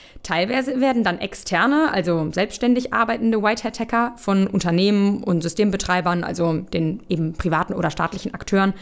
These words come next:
beauftragt. Und einige Unternehmen, für die bietet es sich eben auch an, die eigene I-T-Abteilung, ähm, einzuschalten und durch diese solche Tests vornehmen zu lassen.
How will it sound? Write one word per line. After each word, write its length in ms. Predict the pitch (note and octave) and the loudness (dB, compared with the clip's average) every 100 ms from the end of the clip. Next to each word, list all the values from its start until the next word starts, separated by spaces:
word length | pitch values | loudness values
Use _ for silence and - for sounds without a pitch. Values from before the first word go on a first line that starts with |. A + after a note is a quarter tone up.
| - - | -12 -8
beauftragt. 720 | - G3 G3 - C#4 F4+ - - - - - - - | -2 0 0 0 0 0 -6 -20 -20 -20 -20 -20 -2
Und 320 | A3+ G#3 G3 - - - | 2 2 -2 -12 -20 -8
einige 280 | - F#3 G#3+ | -4 -2 0
Unternehmen, 840 | A3+ B3 A#3+ A#3+ C4 C4+ C4+ C4 A#3+ | 0 2 4 6 6 6 4 2 -2
für 160 | A#3+ | 0
die 80 | A3 | 2
bietet 260 | A3 A#3+ A3+ | 2 0 -2
es 80 | |
sich 160 | A#3+ - | -4 0
eben 200 | A3 A3 | 0 0
auch 200 | G#3 G3+ | -2 -2
an, 300 | F3+ G3+ G3 | -2 0 0
die 160 | G3+ - | 0 0
eigene 320 | G3+ F#3+ D#3+ | 0 0 -2
I-T-Abteilung, 960 | - - - F3 - - D#3+ D#3 D#3 - | -4 -6 -4 -4 -2 -2 0 2 0 -2
ähm, 380 | - E3 D#3+ D#3 - | 0 0 2 0 -2
einzuschalten 640 | E3 F3+ G#3+ F3+ F3+ E3+ F#3 | -2 0 0 2 0 0 -2
und 180 | F3 | 0
durch 120 | F3+ - | 0 0
diese 180 | E3+ | 0
solche 240 | E3+ D#3 E3 | 0 -2 -4
Tests 300 | E3 D#3 - | -4 -4 -4
vornehmen 360 | E3+ D#3+ E3+ | -2 0 0
zu 140 | E3+ F3+ | -2 -6
lassen. 340 | E3+ - F#3+ | -6 -8 -12